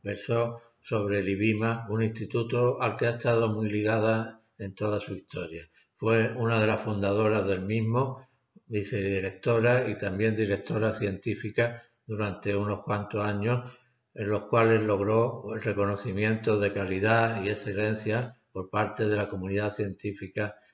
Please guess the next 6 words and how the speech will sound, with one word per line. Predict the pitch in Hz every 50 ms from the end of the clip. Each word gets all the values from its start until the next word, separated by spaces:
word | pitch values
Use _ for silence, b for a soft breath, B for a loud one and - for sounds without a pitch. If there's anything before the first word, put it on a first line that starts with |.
| b b
internacional. | 104 98 95 - 101 95 90 92 92 87 - - - - - - - _ _ _ _ _ _ _ _ _ _ _ _ _ _ _ _ _ _ _ _ _ _ _ -
La | 107 98 -
profesora | - 110 104 107 95 - - 117 113 110 120 120 117 113 110 110 - - 98
Lucena | 101 104 - - 127 120 123 123 127 131 143 120 - - - - - _ _
también, | - 120 110 98 98 107 113 117 120 120 120 120 - - _ _ _ _ _
eh, | - 104 107 107